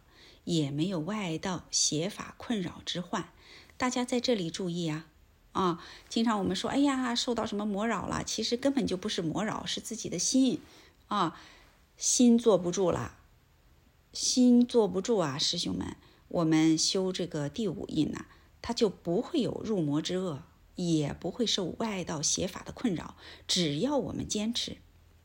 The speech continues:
啊，只要我们坚持，就一定能成就。不坚持的话呢，心里稍微一难受，哎呀，就放弃了。你看这多么可惜啊！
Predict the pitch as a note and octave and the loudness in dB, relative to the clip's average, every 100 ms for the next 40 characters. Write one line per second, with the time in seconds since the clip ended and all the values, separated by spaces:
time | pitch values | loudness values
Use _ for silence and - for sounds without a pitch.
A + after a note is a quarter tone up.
0 | - A3 G#3 - - E3+ G3 A#3 - D#3 | -12 -6 -6 -6 -6 -4 -2 -2 -4 -4
1 | - G#3+ - F#3 G3 F3 G#3+ E4+ F3 E3 | -4 -4 -4 -4 -4 -4 -2 2 2 0
2 | - D#3+ E3 - - - - - - C4+ | -4 -6 -6 -8 -12 -20 -20 -20 -6 -2
3 | B3+ C#4 C4+ - G3 G3+ A3+ F#3 F3 F#3 | 2 2 4 2 2 0 0 0 0 0
4 | A#3+ A3+ F#3+ A3+ A3 A3 F#3+ F3 A3 G3 | 0 0 0 -2 0 0 0 0 0 -2
5 | - - - A3 F#3+ F3+ F#3+ - F3+ - | -6 -16 -4 -2 0 -2 -6 -4 -2 -2
6 | F#3 - - F3 F#3+ F#3+ G3 G#3 G#3+ - | -4 -4 -6 -6 -6 -6 -6 -6 -8 -6
7 | - - F3+ F3 | -2 -2 -2 -6